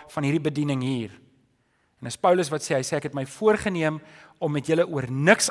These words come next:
anders te praat as oor Jesus Christus en wel hom as die gekruisigde nie."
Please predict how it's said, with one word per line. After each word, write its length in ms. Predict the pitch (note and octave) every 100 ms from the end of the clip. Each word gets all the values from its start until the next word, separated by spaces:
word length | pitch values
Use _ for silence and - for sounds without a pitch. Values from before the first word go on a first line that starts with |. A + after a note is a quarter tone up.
| -
anders 320 | G3+ G3+ F#3
te 100 | -
praat 440 | - E3+ D3 D3 -
as 140 | C3+
oor 140 | D3 B2+
Jesus 680 | A#2 C#3+ G3+ - C4 B3+ - - - - -
Christus 640 | - - A#3 G#3 - F3+ -
en 200 | D#3 B2+ A2+
wel 240 | D3 F#3+
hom 420 | D3 E3 B2+ G#2+ - _ _ _ _ _ _ _
as 160 | C3
die 100 | -
gekruisigde 680 | B2+ B2+ B2+ A2+ - A2+ C3+
nie." 160 | C#3